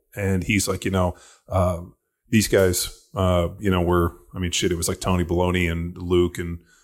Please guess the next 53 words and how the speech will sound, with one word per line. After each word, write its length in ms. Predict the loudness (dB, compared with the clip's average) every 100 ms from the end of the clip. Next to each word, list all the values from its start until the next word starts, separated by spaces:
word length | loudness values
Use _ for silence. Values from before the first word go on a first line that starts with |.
| _ _
fucking, 460 | -4 -4 -6 -8 -8
uh, 320 | -8 -8 -6
those 220 | -4 0
other 100 | 0
big, 220 | -2 -4
strong 280 | -4 -4 -4
dudes. 520 | -4 -4 -4 -8 -10 -10
Um, 420 | -8 -6 -8 -4
he 100 | 0
was 160 | 0 -2
like, 160 | -6
you 60 | -6
know, 160 | -2
they're 180 | 4 4
only 140 | 4 0
gonna 180 | -2
need 240 | -2 -4 -4
between 260 | -6 -6
four 200 | -2 -2
and 80 | 0
five 180 | 0 2
reps 260 | 2 0 -4
at 60 |
their 140 | -6 -2
max. 420 | 0 0 -4 -8 -10 _ -2
You 100 | 0
might 220 | 2 0
need 180 | -2 -2
ten. 280 | -4 -4 -8 _ _ _ _
And 140 | -2
I 80 | 0
asked 200 | 0 -2
him, 120 | -4
you 80 | -4
know, 120 | -4
what 300 | -2 -2 -2
dictates 520 | -4 -4 -2 -2 -2 -6
the 80 | -4
number? 500 | -2 0 0 0 -4 -20 -20 _ -6
And 340 | -2 -2 -2
he 160 | 0 2
was 160 | 2
pretty, 540 | 0 -2 0 0 -2 -8 -2
uh, 400 | 2 4 4 0
pretty 180 | 0 -2
forthright 460 | 2 2 2 0
when 100 | -2
he's 140 | -4 -4
like, 180 | -6 -6
you 60 |
know, 320 | -6 -6 -10 -4
uh, 220 | -4 -4
testosterone. 520 | -6 -2 0 -2 -8